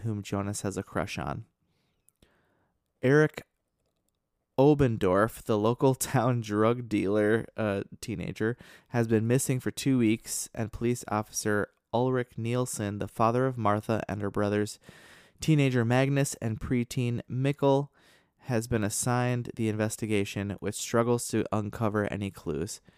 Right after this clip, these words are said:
Meanwhile, Ulrich is cheating on his wife Katerina, the principal of the school, with Jonas's mother Hannah.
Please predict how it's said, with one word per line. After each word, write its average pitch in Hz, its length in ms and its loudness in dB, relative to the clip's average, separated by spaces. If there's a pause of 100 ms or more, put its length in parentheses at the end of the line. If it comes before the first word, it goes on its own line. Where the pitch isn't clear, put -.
(440)
Meanwhile, 120 640 4
Ulrich 131 340 4
is 110 120 -6
cheating 151 340 0
on 120 120 0
his 110 140 -2
wife 101 240 0
Katerina, 147 840 0
the - 100 -8
principal 147 480 -2
of 131 100 -4
the 123 80 -14
school, 113 600 0 (460)
with - 200 -2
Jonas's 147 640 2
mother 107 380 4
Hannah. 107 580 0